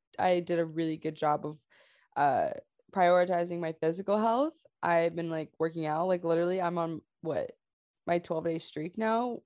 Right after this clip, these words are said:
I have, have gone to the gym every day. I know. Thank you, thank you, thank you. Um, not that that matters, but I'm trying to build a habit, because I got out of working out and I just felt, like, so, so crappy. So anyways, I've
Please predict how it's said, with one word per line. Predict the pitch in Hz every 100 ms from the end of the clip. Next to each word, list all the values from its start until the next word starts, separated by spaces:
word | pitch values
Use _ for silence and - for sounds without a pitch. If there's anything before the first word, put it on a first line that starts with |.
| -
I | 175
have, | 175 165 - - 175
have | 185
gone | 175 170
to |
the | 160
gym | 160 165
every | 202
day. | 254 -
I | 226 233
know. | 240 381 392 208 180 170 160 170 _ _ _
Thank | 339 349
you, | 427
thank | 262 277
you, | 370 -
thank | 220 -
you. | - - 196 - _ _ _ -
Um, | 185 175 165 156 170 - _ _ _ _ _ - -
not | 208 202
that | 214
that | 220 220
matters, | 190 180 185 208
but | 180
I'm | 185
trying | 185
to | 175
build | 175
a | 190
habit, | 180 165 175
because | 175 180
I | 170
got | 156 151
out | 147
of | 160
working | 165 - 190
out | 151 151 160
and | 160 156 156 156 - _ _ _ _
I | 165
just | 165 165 -
felt, | 156 87
like, | 151 -
so, | - - 165 -
so | - - 160
crappy. | 147 151 156 175 180 190 -
So | 190 170 160 151
anyways, | 170 165 151
I've | 165